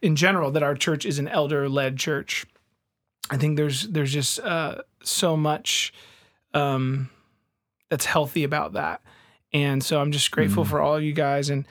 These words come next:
Speaker 1: and <clears throat> a passage that kinda comes to mind that listeners at home, you guys could, could check out is, uh, First Peter five. And Peter is encouraging the,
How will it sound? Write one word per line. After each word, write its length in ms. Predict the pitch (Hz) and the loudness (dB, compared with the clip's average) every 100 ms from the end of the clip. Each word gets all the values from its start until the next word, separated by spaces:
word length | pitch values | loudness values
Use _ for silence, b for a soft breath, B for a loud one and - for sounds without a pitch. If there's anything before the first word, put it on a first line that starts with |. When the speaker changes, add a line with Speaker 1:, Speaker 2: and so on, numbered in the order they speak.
| B B B | B B B
Speaker 1:
and 300 | - 156 151 - | 0 2 2 2
<clears throat> 40 | |
a 500 | 196 190 151 - - | 2 4 2 -2 -6
passage 400 | - 165 151 170 | 0 2 2 0
that 140 | 160 147 | 0 2
kinda 200 | 165 151 | 2 2
comes 240 | 160 165 | 0 0
to 60 | 147 | 0
mind 400 | 147 147 156 151 B B B | 0 0 0 -2 B B B
that 320 | 156 147 143 - _ _ _ _ _ _ _ - | 0 2 0 -6 _ _ _ _ _ _ _ -4
listeners 400 | 143 151 156 147 | 0 2 2 2
at 120 | 165 147 | 2 2
home, 200 | 151 151 | 2 2
you 100 | 151 | 0
guys 200 | 147 135 | 0 0
could, 280 | 165 151 - | -4 -6 -4
could 160 | 147 | -2
check 220 | - 160 | 0 2
out 300 | 165 151 151 B B B B - | 2 2 0 B B B B -2
is, 220 | 156 151 | 0 2
uh, 160 | 147 135 | 0 2
First 300 | 175 160 - | 0 0 0
Peter 220 | 160 139 | 0 2
five. 480 | 139 151 147 143 - | 2 2 2 0 -4
And 340 | 165 143 139 147 b b b b _ _ | -2 0 0 -4 b b b b _ _
Peter 340 | - 165 160 | 0 2 2
is 520 | 160 165 151 156 139 - _ | 2 2 2 0 -2 -8 _
encouraging 880 | 156 - 190 214 170 165 170 240 147 | 0 4 4 4 2 2 0 -2 0
the, 460 | 156 151 147 - | 2 2 0 -2